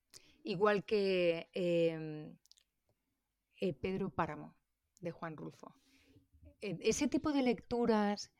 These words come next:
que tienen un punto de cuento, de magia, de tal, me apasionan. Es lo que me transporta, ¿no? Aparte de los libros que me enseñan.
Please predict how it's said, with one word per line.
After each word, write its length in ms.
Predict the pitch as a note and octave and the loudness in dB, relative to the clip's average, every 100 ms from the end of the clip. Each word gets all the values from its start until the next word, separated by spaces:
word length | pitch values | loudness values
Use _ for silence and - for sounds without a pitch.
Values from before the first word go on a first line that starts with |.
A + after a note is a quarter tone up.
| _ _ _ | _ _ _
que 140 | - F#3+ | -2 0
tienen 260 | A3+ A#3+ B3 | 2 4 2
un 140 | A3 | 2
punto 300 | A#3 G#3+ G#3+ | 0 0 0
de 100 | G3 | 0
cuento, 640 | - G3+ G3 F3+ E3+ E3+ E3+ | -2 -2 -2 -2 -2 0 -2
de 180 | D#3+ D3+ | -4 -2
magia, 680 | F3 - - D#3 D3+ D#3 - | -2 -2 -6 -4 -4 -6 -8
de 260 | D#3 D3+ | -6 -6
tal, 240 | D3+ B3 E4+ _ _ - - _ | -4 -4 -6 _ _ -20 -20 _
me 160 | F#3+ E3+ | -4 -4
apasionan. 640 | - D#3 F3 D#3 D3+ D#3 _ | -6 -12 -8 -8 -8 -12 _
Es 160 | G3+ F3+ | -4 0
lo 100 | G#3+ | 2
que 100 | G#3 | 2
me 160 | F3+ - | 0 -4
transporta, 640 | D3+ - - F3 D#3+ - | -8 -10 -4 -4 -4 -6
¿no? 120 | F3+ - - - | -10 -10 -14 0
Aparte 500 | G3 G#3+ A#3 - C4 | 4 6 6 6 2
de 380 | A#3+ B3+ C4+ C4 - - | 6 6 4 0 -10 -2
los 220 | G3+ F#3+ | 0 2
libros 260 | A3+ B3 | 2 2
que 120 | B3 A#3 | 2 2
me 100 | G3+ | 2
enseñan. 580 | - D4 C4+ D#3+ D#3 | 4 4 4 2 -4